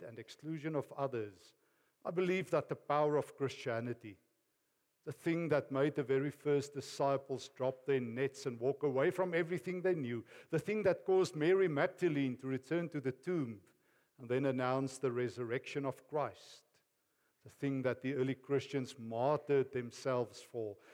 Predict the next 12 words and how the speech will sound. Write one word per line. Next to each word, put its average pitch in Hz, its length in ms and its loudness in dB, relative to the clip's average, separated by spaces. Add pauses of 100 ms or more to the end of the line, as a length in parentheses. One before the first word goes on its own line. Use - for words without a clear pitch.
(140)
and 175 100 0
the 170 80 4
thing 226 300 0
that 202 240 2
keeps 214 360 -4
me 160 360 -2
in 147 140 -2
the 131 100 2
Jesus 123 460 -6
business 107 640 -10 (580)
is 127 80 -16
something 123 600 -4